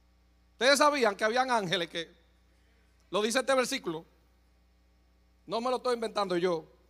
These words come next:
Antes de él irse, ya eso estaba sometido a él. Antes de él subir para el cielo. Para cuando él se sentara, para estar ayudándolo a ustedes.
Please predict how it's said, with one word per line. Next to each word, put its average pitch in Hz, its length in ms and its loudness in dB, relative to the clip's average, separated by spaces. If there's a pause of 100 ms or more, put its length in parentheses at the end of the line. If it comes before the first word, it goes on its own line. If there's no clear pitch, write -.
(1400)
Antes 269 300 4
de 320 80 10
él 311 80 6
irse, 196 320 -2
ya 202 220 0
eso 226 140 -4
estaba 220 260 0
sometido 202 600 -6
a 131 80 -4
él. 107 140 -12 (1040)
Antes 220 280 -4
de 220 60 -2
él 214 80 -4
subir 196 200 -4
para 170 120 0
el 147 60 -6
cielo. 117 200 -10 (800)
Para 175 160 -2
cuando 208 220 -4
él 247 60 -2
se 277 100 -4
sentara, 214 480 -2
para 175 100 -4
estar 202 160 0
ayudándolo 233 520 0
a - 20 0
ustedes. 156 320 -6